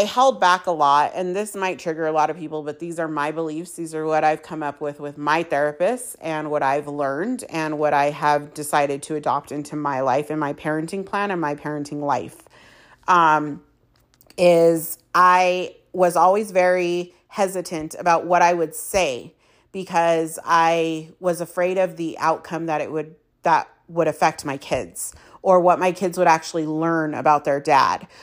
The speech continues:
or what they would think about me for saying things. And I still kind of struggle with me actually saying things out loud and on a platform. Like,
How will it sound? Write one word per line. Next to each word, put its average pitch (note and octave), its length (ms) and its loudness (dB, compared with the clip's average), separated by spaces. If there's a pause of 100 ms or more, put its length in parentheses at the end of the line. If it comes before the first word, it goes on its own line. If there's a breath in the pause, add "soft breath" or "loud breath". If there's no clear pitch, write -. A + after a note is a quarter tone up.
(140 loud breath)
or D#3+ 340 4
what F#3 300 4
they F#3+ 120 0
would E3+ 280 -4
think G3+ 320 -4
about D#3+ 340 0
me F3+ 260 0
for D3+ 200 -8
saying E3 460 -2
things. - 600 -16 (560 soft breath)
And F3 640 4 (120)
I G#3 100 6
still B3+ 640 2 (460)
kind A3+ 340 0
of G3+ 100 0
struggle F#3+ 600 2
with E3 260 0
me F3 380 -2
actually D#3+ 640 -4 (280 soft breath)
saying F3+ 440 2
things E3+ 300 0
out D3+ 260 4
loud D3+ 460 4
and C#3+ 260 -4
on D3+ 220 2
a C3 40 -4
platform. A3+ 880 0 (220)
Like, E3 420 0